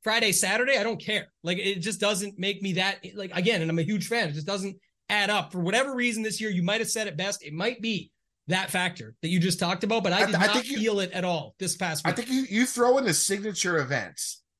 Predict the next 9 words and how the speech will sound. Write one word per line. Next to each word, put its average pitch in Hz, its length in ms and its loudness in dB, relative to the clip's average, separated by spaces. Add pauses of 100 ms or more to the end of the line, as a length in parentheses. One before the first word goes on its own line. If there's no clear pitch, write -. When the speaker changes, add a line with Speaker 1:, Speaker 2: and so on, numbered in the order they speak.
(280)
Speaker 2:
and 180 160 -2
you 180 80 2 (100)
also 269 400 2
throw 220 380 2
in 208 60 -4
the 180 100 -4
fact 180 520 0
that 156 300 2 (800)
Liv 202 680 2